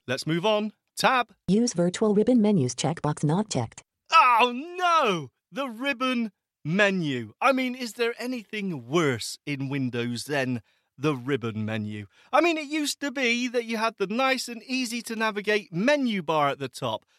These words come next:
Speaker 1: File, edit, view, help, and all the other ones. Gorgeous, nice and easy, but not anymore. No, let's make it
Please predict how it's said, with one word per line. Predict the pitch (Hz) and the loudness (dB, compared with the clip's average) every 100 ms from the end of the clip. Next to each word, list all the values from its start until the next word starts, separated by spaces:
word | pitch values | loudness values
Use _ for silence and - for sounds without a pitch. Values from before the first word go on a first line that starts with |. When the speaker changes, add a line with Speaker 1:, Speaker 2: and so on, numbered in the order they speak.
| _ | _
Speaker 1:
File, | _ _ 113 113 127 143 143 156 - | _ _ -2 0 0 -2 -4 -8 -8
edit, | 117 117 143 139 _ | -6 -4 -6 -8 _
view, | 110 123 127 135 160 165 | -10 -4 -2 -2 -6 -6
help, | - 151 180 | -2 -2 -2
and | 277 339 | -6 -6
all | 349 320 | -4 -4
the | 254 | -4
other | 226 202 | -2 -2
ones. | 190 233 285 - _ _ _ | 0 0 -2 -8 _ _ _
Gorgeous, | 349 349 311 208 185 - | 0 2 2 0 -4 -2
nice | 285 277 - | 0 0 -2
and | 208 | -4
easy, | 180 160 123 120 110 | -4 -4 -4 -6 -4
but | 202 | -2
not | 277 339 311 | 4 4 4
anymore. | 285 277 302 269 269 _ _ | 0 -2 2 2 0 _ _
No, | 294 349 294 135 - _ | 0 2 2 0 -10 _
let's | 330 339 | -8 -6
make | 349 240 | -8 -8
it | 254 | -10